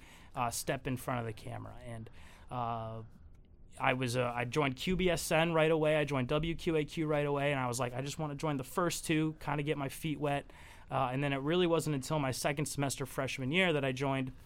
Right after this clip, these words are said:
Q thirty. And that was really what, uh, opened my eyes to the rest of, you know, local journalism. And that was,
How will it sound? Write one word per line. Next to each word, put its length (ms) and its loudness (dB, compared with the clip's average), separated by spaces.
Q 220 -2
thirty. 480 6
And 200 0
that 220 6
was 180 6
really 400 2
what, 380 2
uh, 260 0
opened 360 2
my 180 2
eyes 400 2
to 140 -2
the 120 -2
rest 540 0
of, 560 0
you 100 -2
know, 140 0
local 440 2
journalism. 680 0
And 120 -10
that 180 -2
was, 280 -4